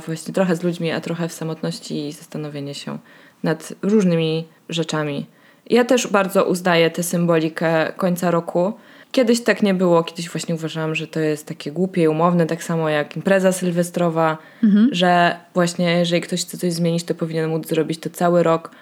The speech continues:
Speaker 1: ale to coś robi w głowie. To przestawia jakąś wajchę, jest motywujące i uważam, że nie ma sensu tego obśmiewać, jeżeli to dla kogoś działa.
Speaker 2: No właśnie,
Speaker 1: Znaczy,
Speaker 2: i nie
Speaker 1: jeżeli,
Speaker 2: krzywdzi, nie?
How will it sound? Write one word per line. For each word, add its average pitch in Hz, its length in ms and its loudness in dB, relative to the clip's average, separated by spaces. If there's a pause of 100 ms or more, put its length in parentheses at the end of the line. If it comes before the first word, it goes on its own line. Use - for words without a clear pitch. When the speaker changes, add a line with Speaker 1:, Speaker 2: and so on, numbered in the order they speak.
(380)
Speaker 1:
ale 208 180 4
to 254 120 2
coś 233 200 4
robi 185 260 2
w 175 60 0
głowie. 147 460 0 (360)
To 214 100 -2
przestawia 190 500 0
jakąś 175 400 2
wajchę, 190 580 4 (100)
jest 233 240 2
motywujące 185 960 2 (280)
i 190 300 2 (160)
uważam, 185 380 0
że 185 140 0
nie 175 100 2
ma 170 120 2
sensu 170 320 -4
tego 170 260 0
obśmiewać, 185 560 0
jeżeli 175 340 2
to 175 120 0
dla 175 160 0
kogoś 175 300 2
działa. 156 480 2 (200)
Speaker 2:
No 466 180 -4
właśnie, 180 280 0
Speaker 1:
Znaczy, 269 140 4
Speaker 2:
i - 40 4
nie 190 60 6
Speaker 1:
jeżeli, 190 420 6
Speaker 2:
krzywdzi, 214 180 -2
nie? 349 120 -4